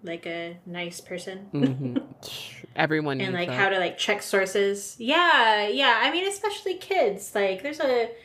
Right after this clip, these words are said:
Speaker 1: huge amount of bullying that goes on. I just, like, I can't even imagine being a kid right now and, and, like, it's like, you know, like, before, it's like if you, uh,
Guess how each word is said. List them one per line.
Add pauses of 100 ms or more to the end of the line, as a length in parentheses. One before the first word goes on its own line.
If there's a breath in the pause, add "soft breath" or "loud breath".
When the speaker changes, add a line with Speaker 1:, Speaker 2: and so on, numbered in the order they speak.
(160 loud breath)
Speaker 1:
huge
amount
of
bullying
that
goes
on. (260)
I
just,
like, (760)
I
can't
even
imagine (840 soft breath)
being
a
kid
right
now (280)
and, (1500)
and, (320)
like, (240 loud breath)
it's
like,
you
know,
like,
before,
it's
like
if
you,
uh,